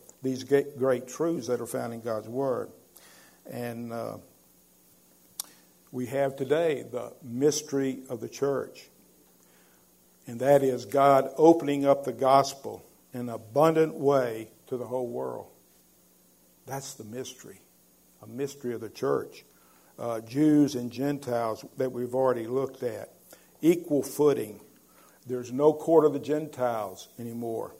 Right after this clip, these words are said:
Uh, uh, we are all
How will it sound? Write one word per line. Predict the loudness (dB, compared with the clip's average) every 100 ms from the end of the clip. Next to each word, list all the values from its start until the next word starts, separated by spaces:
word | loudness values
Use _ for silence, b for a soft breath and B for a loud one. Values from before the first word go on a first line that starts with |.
| _ _ b b b -16
Uh, | -10 -10 -10 -14 _ b b b b -16
uh, | -12
we | -8 -4 -4 -2 -6 -8 B B B B _
are | -8 -6 -6
all | 2 6 6 6 0 -6